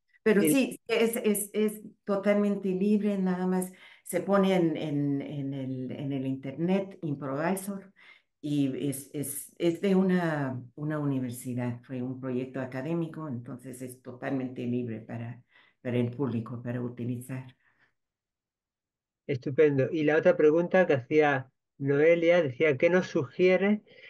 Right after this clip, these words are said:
Speaker 2: para desarrollar un proyecto de matemáticas y música para niños de primaria de seis a doce años?
Speaker 1: Ok. Eh,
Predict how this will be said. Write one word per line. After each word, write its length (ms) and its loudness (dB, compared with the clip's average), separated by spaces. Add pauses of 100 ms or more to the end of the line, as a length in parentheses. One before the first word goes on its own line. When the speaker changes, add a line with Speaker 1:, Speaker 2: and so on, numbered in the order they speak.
(180)
Speaker 2:
para 280 4
desarrollar 580 4
un 120 2
proyecto 520 4
de 100 6
matemáticas 720 2
y 60 2
música 520 0
para 180 4
niños 320 -2
de 140 6
primaria 760 2
de 180 2
seis 380 0
a 80 2
doce 380 0
años? 520 -4 (1160)
Speaker 1:
Ok. 260 -2 (2000)
Eh, 520 -2